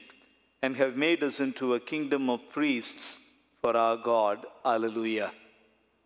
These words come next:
In the name of the Father, and of the Son, and of the Holy Spirit. The Lord be with you.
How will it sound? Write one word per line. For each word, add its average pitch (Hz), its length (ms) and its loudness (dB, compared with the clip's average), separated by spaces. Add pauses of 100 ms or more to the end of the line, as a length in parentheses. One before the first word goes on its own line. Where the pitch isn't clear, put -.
(1200)
In 139 80 -2
the 139 140 4
name 143 220 2
of 135 100 2
the 131 100 4
Father, 143 560 4 (320)
and 143 160 2
of 123 160 0
the 131 140 2
Son, 147 480 2 (400)
and 139 180 4
of 127 160 0
the 127 160 6
Holy 131 380 0
Spirit. - 640 0 (1900)
The 156 80 4
Lord 170 460 4
be 156 160 4
with 151 320 2
you. 127 400 0